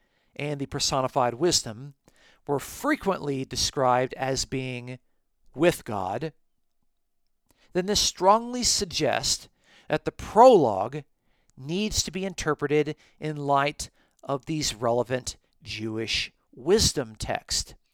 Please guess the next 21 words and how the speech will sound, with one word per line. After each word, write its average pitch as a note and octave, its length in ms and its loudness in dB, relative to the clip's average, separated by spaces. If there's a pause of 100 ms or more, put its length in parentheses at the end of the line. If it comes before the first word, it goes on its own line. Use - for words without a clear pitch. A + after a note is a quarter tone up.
(360)
instead C#3+ 880 4 (580)
of B2 200 -6
reading C3 240 -4
the B2+ 80 -6
prologue B2 720 2 (260)
in C3 320 -8
light B2+ 400 0 (280)
of B2+ 180 -6
church - 480 -8
councils D3 800 -2 (260)
from D3 540 2 (280)
the D3 80 -6
fourth A2 600 -8 (300)
and B2 200 -14
fifth F#2+ 460 -12 (340)
centuries. - 800 -8 (1120)
The G2+ 80 -14
context F#3 640 -2
of F3 80 -4
the E3+ 80 -10
prologue C3+ 640 0